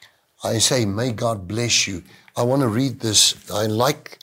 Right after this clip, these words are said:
I just love reading this Hebrew and then follow it with,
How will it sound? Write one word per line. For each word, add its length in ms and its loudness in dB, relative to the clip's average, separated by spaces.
I 80 -6
just 240 -2
love 460 0
reading 460 -2
this 260 -2
Hebrew 440 2
and 140 0
then 140 2
follow 320 0
it 240 -4
with, 280 -2